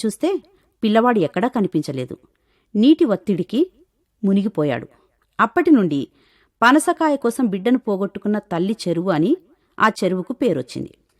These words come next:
మీలో ఎవరైనా అడగొచ్చు, "ఇలాంటి నిర్లక్ష్యపు తల్లి ఎక్కడైనా ఉండగలదా?" అని. ఎందుకుండరు? బిడ్డల కంటే ఉద్యోగానికి, ఆఫీసుకు అధిక ప్రాధాన్యత ఇచ్చే తల్లులున్నారు. టీవీ సీరియల్స్, గాసిప్,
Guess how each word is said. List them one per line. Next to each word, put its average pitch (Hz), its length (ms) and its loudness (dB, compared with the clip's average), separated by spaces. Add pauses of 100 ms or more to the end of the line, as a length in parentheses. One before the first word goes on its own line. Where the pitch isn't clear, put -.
(480)
మీలో 339 260 8
ఎవరైనా 202 460 4
అడగొచ్చు, 156 520 -2 (440)
"ఇలాంటి 240 360 2
నిర్లక్ష్యపు 226 520 0
తల్లి 202 380 -4 (120)
ఎక్కడైనా 202 380 0
ఉండగలదా?" 175 500 0
అని. 190 240 0 (600)
ఎందుకుండరు? 233 720 0 (560)
బిడ్డల 214 360 2
కంటే 180 480 0 (120)
ఉద్యోగానికి, 196 840 0 (140)
ఆఫీసుకు 170 680 -2 (340)
అధిక 202 260 0
ప్రాధాన్యత 190 600 0
ఇచ్చే 175 260 -4
తల్లులున్నారు. 156 680 -4 (600)
టీవీ 294 260 4
సీరియల్స్, 214 680 -2 (520)
గాసిప్, 185 420 2